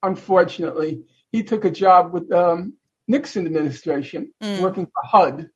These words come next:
Speaker 2: Mm.
Speaker 1: Um, you know, a lot of history. I don't wanna go all into it. But as I say, these
Speaker 2: Oh,
Speaker 1: are all
Speaker 2: James
Speaker 1: mo-,
Speaker 2: Farmer.
Speaker 1: James Farmer, yeah.
Speaker 2: Mm-hmm.
Speaker 1: Yeah. Um, and so this was his character.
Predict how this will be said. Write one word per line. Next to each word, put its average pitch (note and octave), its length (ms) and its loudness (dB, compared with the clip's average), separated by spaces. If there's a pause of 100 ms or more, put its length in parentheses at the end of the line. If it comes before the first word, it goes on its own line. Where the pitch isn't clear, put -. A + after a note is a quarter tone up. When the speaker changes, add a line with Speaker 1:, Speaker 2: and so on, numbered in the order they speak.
(520)
Speaker 2:
Mm. F#3+ 360 -10 (300)
Speaker 1:
Um, C#4+ 240 -6 (240)
you G4 140 -6
know, B3+ 140 6
a A#3+ 40 0
lot A#3+ 180 8
of G#3+ 80 4
history. G3+ 400 4
I E3 60 -2
don't E3+ 120 -4
wanna E3 160 -2
go D#3+ 120 0
all D#3+ 240 0
into D#3+ 200 -6
it. - 120 -6 (240)
But C#4 180 10
as D4+ 260 6
I D#4 120 6
say, D4 440 8 (280)
these D4 200 6
Speaker 2:
Oh, C4 200 8
Speaker 1:
are F#3 60 2
all C4+ 200 6
Speaker 2:
James C#4+ 300 6
Speaker 1:
mo-, - 40 -10
Speaker 2:
Farmer. G3+ 600 4 (500)
Speaker 1:
James B3 300 10
Farmer, D#3 480 -2
yeah. C3 240 0 (260)
Speaker 2:
Mm-hmm. G#3 340 -4 (240)
Speaker 1:
Yeah. - 200 -2 (800)
Um, G#3+ 580 4 (760)
and C4 240 2
so C4+ 460 4 (540)
this E4 200 0
was E4+ 180 0
his E4+ 200 0
character. D4+ 1000 0